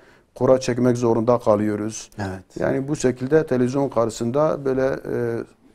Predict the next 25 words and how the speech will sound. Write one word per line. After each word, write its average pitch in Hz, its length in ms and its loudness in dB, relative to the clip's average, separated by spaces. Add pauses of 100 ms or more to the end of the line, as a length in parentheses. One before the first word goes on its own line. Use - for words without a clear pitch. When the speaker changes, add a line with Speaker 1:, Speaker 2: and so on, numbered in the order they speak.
(120)
Speaker 1:
hiç - 160 -8
kimsenin 127 480 -2
kalbine 123 380 0
herhangi 123 360 -2
bir 127 80 -4
şey 120 180 -4
gelmesin 117 520 -2
diye 156 280 0
yine 131 280 -2
canlı 120 300 0
yayında 110 500 0 (340)
inşallah, 139 640 -2
e, 113 340 -2 (160)
kesin 123 240 -6
sonuçları 120 580 -2
açıklayacağız. 117 880 -2 (140)
Speaker 2:
Olabildiğince 123 500 4
şeffaf 120 360 4
Speaker 1:
Evet, 117 80 4
Speaker 2:
bir 104 60 0
süreç. 131 200 0
Speaker 1:
inşallah 131 220 2
şeffaf. 117 240 -4 (220)
Tabii 156 240 4
ki 160 280 0